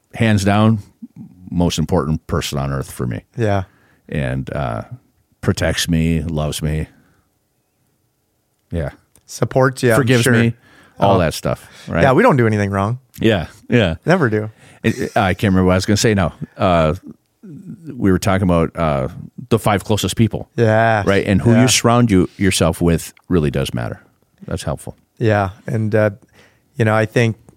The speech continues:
Speaker 2: that's shaped my life completely. I've had to, I've had to move from, you know, you have to lose some friends to gain a new kind of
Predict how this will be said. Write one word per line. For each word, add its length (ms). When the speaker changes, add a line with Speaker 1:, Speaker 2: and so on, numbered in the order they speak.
Speaker 2:
that's 260
shaped 400
my 140
life 360
completely. 560
I've 100
had 300
to, 500
I've 120
had 180
to 60
move 260
from, 580
you 120
know, 280
you 160
have 180
to 300
lose 300
some 140
friends 360
to 80
gain 280
a 60
new 460
kind 280
of 180